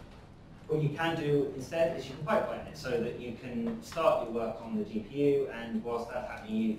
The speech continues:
can start defining your next C P U task ready for the next frame, and by doing that, you overlap. You get a lot more work done in the same amount of time without anything just sitting around waiting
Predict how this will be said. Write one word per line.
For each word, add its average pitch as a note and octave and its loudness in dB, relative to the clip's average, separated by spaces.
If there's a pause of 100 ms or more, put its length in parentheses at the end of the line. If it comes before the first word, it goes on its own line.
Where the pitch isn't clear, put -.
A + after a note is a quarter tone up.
can - 0
start - -6
defining G#3+ -6
your A3+ -4
next - -6
C G#3+ 6
P F3+ 4
U - 0
task A#2+ 0
ready G#2 -2
for - -10
the G#2+ -6
next G2+ -10
frame, - -2
and G2+ -6
by A2 -4
doing B2 8
that, A2 -6
you A#2+ 0
overlap. A2 2
You A2+ -6
get - -2
a C3 2
lot C#3+ 0
more B2+ -6
work A2 0
done A2 -2
in G#2+ 0
the - -10
same G#2 -6
amount G2+ -6
of - -18
time A#3 -8 (600)
without A2 4
anything G#2 -4
just - -8
sitting - -8
around F#3+ -12
waiting A3 0